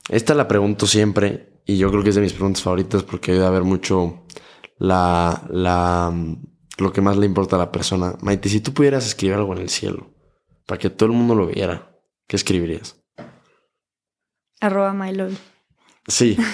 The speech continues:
Speaker 1: ¿neta?
Speaker 2: <laughs>
Speaker 1: Ya me respondieron eso alguna vez.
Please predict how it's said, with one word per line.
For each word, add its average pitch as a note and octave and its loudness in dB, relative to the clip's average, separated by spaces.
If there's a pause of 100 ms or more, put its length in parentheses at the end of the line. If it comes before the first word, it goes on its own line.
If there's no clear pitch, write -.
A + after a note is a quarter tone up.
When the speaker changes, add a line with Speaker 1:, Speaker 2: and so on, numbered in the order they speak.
(140)
Speaker 1:
¿neta? D3+ 2 (400)
Speaker 2:
<laughs> A#3 -6 (2250)
Speaker 1:
Ya A#2 4
me C3+ 4
respondieron F#2+ 0
eso F#2 -6
alguna F2 -8
vez. F2 -12